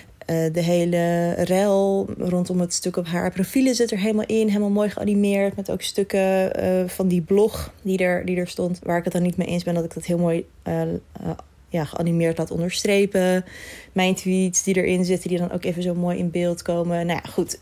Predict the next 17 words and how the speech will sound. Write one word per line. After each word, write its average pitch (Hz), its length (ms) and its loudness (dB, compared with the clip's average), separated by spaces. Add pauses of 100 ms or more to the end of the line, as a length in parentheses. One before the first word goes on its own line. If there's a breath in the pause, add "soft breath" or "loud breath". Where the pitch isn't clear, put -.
(140)
Ik - 140 -2
heb 226 140 2
er 196 240 2 (480)
<laughs> - 1000 -4
pittig 330 240 0
wat 190 160 0
tijd 185 240 4
in 269 100 2
gestoken. 285 600 2 (500 loud breath)
Maar 254 260 0
ja, 240 300 2
ik 226 160 0
ben 254 140 4
nu 254 140 2
wel 220 200 2
gewoon 175 240 -2
klaar. 160 520 -2